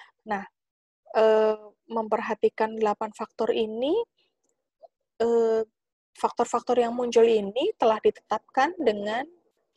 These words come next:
eh, survei yang sebelumnya, gitu ya, yang terhadap tiga puluh responden tadi, sehingga kita dapatkan bahwa ada delapan permasalahan klasifikasi konsep untuk produk sepatu. Kita lihat di sini nomor satu sampai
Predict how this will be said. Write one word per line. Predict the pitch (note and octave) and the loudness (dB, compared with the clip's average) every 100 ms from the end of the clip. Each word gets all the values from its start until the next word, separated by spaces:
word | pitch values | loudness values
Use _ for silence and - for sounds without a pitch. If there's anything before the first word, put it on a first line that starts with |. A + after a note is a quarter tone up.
| _ | _
eh, | A3+ | -8
survei | - B3 - F4 G4+ | 2 2 2 -2 -2
yang | E4 | -4
sebelumnya, | A#3+ G#3+ G3+ F#3+ F3+ D#3 _ _ _ | 0 2 2 -2 -12 -16 _ _ _
gitu | - E3+ | -14 -4
ya, | G3 C4+ | 0 2
yang | C4+ G3+ _ _ _ _ | 0 -4 _ _ _ _
terhadap | F3+ - F#3 F#3 - | -8 -4 -4 -4 -4
tiga | G3+ G3 | -2 0
puluh | F#3 F#3+ F#3+ | 0 0 0
responden | F#3+ - - F#3+ F#3+ F#3+ | -2 -4 -4 -4 -4 -8
tadi, | F#3 E3+ - F3 G3 B3 - - - - - | -8 -10 -10 -12 -4 -4 -4 -10 -18 -18 -16
sehingga | - A3+ A#3 A3 G3+ F3+ F3+ B3 | 0 2 2 -2 -6 -4 -2 -2
kita | - - G3 | -2 -2 0
dapatkan | F#3 - F3+ - B3 C#4 C4 | -2 -4 -10 -4 -2 -2 -4
bahwa | F#3 - G3 G3 A3+ - | -8 -6 -4 -2 -2 -2
ada | G3 A#3 - | 0 0 2
delapan | A3+ G3 - A3+ B3+ D4 - - A#4+ - | 0 0 -4 -10 -8 -10 -14 -18 -16 -8
permasalahan | - A3+ G#3 - G3+ G3 G3+ A3+ B3 C#4 | -4 -2 -4 -6 -4 -4 -6 -4 -4 -2
klasifikasi | G#3 - G#3+ G3+ G3 - G#3 | -4 -2 -2 -2 -2 -2 -2
konsep | G3 G3 - B3+ - | -2 -6 -4 -6 -4
untuk | G#3+ G#3 | -6 -6
produk | G3+ F#3 G3 | -2 -2 -4
sepatu. | - - E3 - - F#3 F3+ - - - - | -6 -8 -8 -8 -2 0 0 -4 -18 -18 -4
Kita | A#3 A3+ | 0 4
lihat | A3+ C4 F4 | 4 2 0
di | C4+ | -2
sini | - G#3 | 0 0
nomor | G#3 A3 G#3 - | 0 -4 -4 -4
satu | A3 G#3 - E4 | -4 -4 -2 0
sampai | C#4 A3+ | 0 0